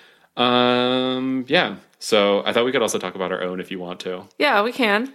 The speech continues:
Speaker 1: 'Cause I, I do have my stats, um,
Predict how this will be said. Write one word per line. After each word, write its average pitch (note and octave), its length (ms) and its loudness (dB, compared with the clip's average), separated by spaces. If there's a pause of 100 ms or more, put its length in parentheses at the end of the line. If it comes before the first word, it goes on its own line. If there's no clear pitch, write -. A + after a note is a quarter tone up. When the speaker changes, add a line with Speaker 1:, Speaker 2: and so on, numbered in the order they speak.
Speaker 1:
'Cause F2 180 -12
I, F2+ 140 -6 (300)
I G2 120 -10
do G2 140 -12
have F2 180 -12
my E2+ 100 -14
stats, E2+ 560 -14 (720)
um, G#3 100 0